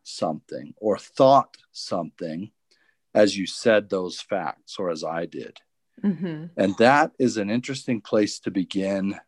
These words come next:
Speaker 1: the analysis. What does it mean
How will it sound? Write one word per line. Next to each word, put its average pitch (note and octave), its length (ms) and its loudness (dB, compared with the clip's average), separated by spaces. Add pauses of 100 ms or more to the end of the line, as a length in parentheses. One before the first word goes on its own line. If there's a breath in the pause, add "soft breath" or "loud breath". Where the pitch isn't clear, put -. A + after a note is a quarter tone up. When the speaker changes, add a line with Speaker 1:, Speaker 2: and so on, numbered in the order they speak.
Speaker 1:
the F2+ 140 0
analysis. E2+ 960 -8 (920)
What C4+ 300 6
does C#3+ 240 4
it A#2 160 0 (140)
mean C3+ 640 0